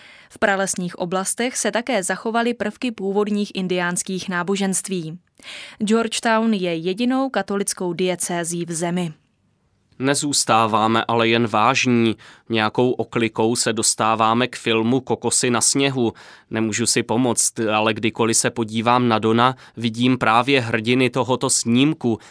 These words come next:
Speaker 2: jeho krajany bojující na zimní olympiádě v Calgary jako posádka exotického čtyřbobu. Don zase dostává výbuchy smíchu, když vidí dva vymetené talíře přede mnou.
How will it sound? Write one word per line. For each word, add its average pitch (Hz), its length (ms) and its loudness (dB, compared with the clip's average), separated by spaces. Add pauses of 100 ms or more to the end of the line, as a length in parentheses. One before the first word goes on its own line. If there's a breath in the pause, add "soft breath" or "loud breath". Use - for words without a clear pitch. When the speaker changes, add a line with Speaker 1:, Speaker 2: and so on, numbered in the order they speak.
Speaker 2:
jeho 117 240 2
krajany 113 520 2
bojující 110 680 0
na 113 100 2
zimní 123 380 2
olympiádě 113 720 2
v - 100 -10
Calgary 117 520 2
jako 117 260 0
posádka 117 680 -2
exotického 120 880 -2
čtyřbobu. 123 760 0 (560 loud breath)
Don 175 380 4
zase 139 300 0
dostává 139 640 2
výbuchy 123 480 -2
smíchu, 123 640 2 (240 loud breath)
když 135 280 0
vidí 123 380 -2
dva 117 260 4
vymetené 123 640 2
talíře 117 540 0
přede 123 340 0
mnou. 120 420 4